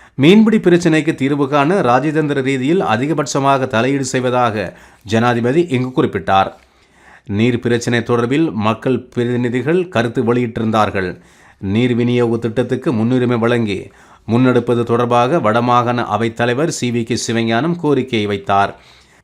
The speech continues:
நாட்டிலேயே மிக குறைந்த அளவு குழாய் நீரை பயன்படுத்தும் மாகாணமாக வடமாகாணம் அடையாளம் காணப்பட்டிருப்பதாகவும், தற்போது வரையில் ஆரம்பிக்கப்பட்டிருக்கும் நீர் திட்டங்கள்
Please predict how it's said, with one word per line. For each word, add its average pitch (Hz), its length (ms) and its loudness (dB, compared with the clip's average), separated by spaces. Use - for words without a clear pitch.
நாட்டிலேயே 123 680 2
மிக 123 320 2
குறைந்த 127 380 2
அளவு 135 260 2
குழாய் 123 300 2
நீரை 127 240 2
பயன்படுத்தும் 120 640 -2
மாகாணமாக 123 640 2
வடமாகாணம் 123 720 0
அடையாளம் 120 460 0
காணப்பட்டிருப்பதாகவும், 117 1000 0
தற்போது 123 480 0
வரையில் 131 400 2
ஆரம்பிக்கப்பட்டிருக்கும் 120 960 0
நீர் 117 240 -2
திட்டங்கள் 131 500 -2